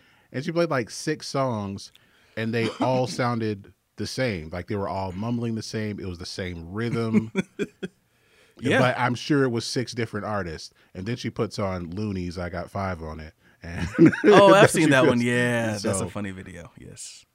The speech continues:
Speaker 1: you know, uh, but so a lot of it's starting to, starting to sound the same. And I don't know. It, it, sometimes the new music, it's not fun anymore to listen to.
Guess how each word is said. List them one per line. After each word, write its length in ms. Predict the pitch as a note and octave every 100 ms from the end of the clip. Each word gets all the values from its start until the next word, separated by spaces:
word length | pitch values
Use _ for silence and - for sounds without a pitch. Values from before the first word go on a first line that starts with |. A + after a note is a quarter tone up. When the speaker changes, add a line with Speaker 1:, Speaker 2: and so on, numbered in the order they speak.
| _
Speaker 1:
you 100 | G#2+
know, 120 | F#2+
uh, 500 | F#2+ F2+ F2 F2 E2+ E2+ _ _
but 160 | C3+ B2+
so 100 | -
a 80 | D#3
lot 220 | E3+ F#3+
of 100 | F#3+
it's 100 | E3
starting 360 | - E3 F#3 C3
to, 80 |
starting 480 | A2 - - C3+ D3
to 60 | A#2
sound 340 | - G#2+ G#2
the 40 | F#2
same. 520 | G#2 F#2 F2+ F2 F2+ _ -
And 640 | F#2 F2+ F2 E2+ E2 E2 F2+ - _ - - _ _ _ _ _ _ _
I 120 | A2+
don't 100 | A#2
know. 140 | A#2+ G#2
It, 240 | G2 F2
it, 180 | F#2 F#2
sometimes 640 | - C3 C3+ C3 B2 A2
the 100 | G#2+
new 200 | G#2 A#2
music, 320 | A2 A2+ G#2 F#2+
it's 160 | -
not 180 | G#2+ F#2
fun 200 | - G#2
anymore 540 | F#2 E2 D#2+ D2+ D2+ - _
to 100 | E2+
listen 280 | D#2+ - D#2+
to. 240 | D#2+ D2+